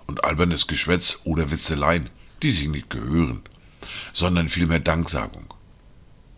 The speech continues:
Denn das sollt ihr wissen, dass kein Unzüchtiger oder Unreiner oder Habsüchtiger, der ein Götzendiener ist, ein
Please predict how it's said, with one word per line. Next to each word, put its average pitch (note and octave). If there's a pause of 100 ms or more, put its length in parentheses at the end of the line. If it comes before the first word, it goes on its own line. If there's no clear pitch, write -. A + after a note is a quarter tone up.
(680)
Denn C2+
das E2+
sollt B2+
ihr C#3
wissen, C3+ (160)
dass -
kein F2+
Unzüchtiger -
oder D#2+
Unreiner C2+ (600)
oder D#2
Habsüchtiger, D#2+ (400)
der -
ein -
Götzendiener E2+
ist, - (400)
ein D#2+